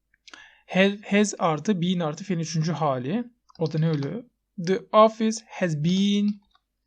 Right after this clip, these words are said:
temizleme, clean, cleaned diyorum. Şöyle bitiriyorum.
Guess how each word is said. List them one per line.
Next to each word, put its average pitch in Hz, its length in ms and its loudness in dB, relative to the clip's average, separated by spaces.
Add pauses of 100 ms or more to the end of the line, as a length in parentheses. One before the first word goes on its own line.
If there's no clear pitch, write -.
(200)
temizleme, 190 600 2
clean, 208 500 4 (300)
cleaned 185 580 2
diyorum. 170 500 -2
Şöyle 135 240 -8
bitiriyorum. 139 400 -14